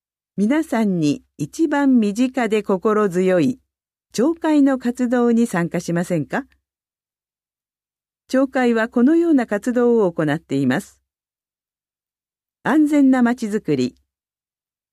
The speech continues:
防犯カメラの設置、管理や子どもたちの見守り活動、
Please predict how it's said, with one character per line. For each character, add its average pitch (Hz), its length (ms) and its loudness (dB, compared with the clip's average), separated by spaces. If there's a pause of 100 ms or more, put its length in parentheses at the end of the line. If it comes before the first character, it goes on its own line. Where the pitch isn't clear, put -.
(340)
防 294 180 0
犯 277 300 0
カ 262 100 -4
メ 240 160 2
ラ 160 120 0
の 131 120 -2
設 147 300 -6
置、 - 240 -6 (540)
管 214 280 0
理 147 160 -2
や 131 180 -2 (360)
子 240 100 -2
ど 269 140 2
も 262 120 2
た 202 140 -4
ち 160 140 -4
の 139 100 0
見 156 140 -2
守 202 320 -2
り 180 40 -6
活 180 300 -4
動、 123 340 -2